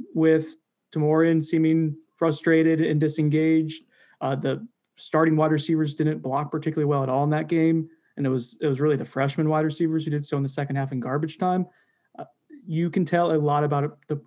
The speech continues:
a program with how it perimeter blocks the way college football is modern,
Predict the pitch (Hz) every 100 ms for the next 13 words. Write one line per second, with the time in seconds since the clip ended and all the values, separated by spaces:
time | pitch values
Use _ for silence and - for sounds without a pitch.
0 | - - 165 165 - 147 135 143 143 143
1 | 135 - _ _ _ _ 214 156 143 139
2 | 139 - - 139 135 127 123 131 131 -
3 | 135 123 123 127 123 - 143 123 123 123
4 | 135 127 127 131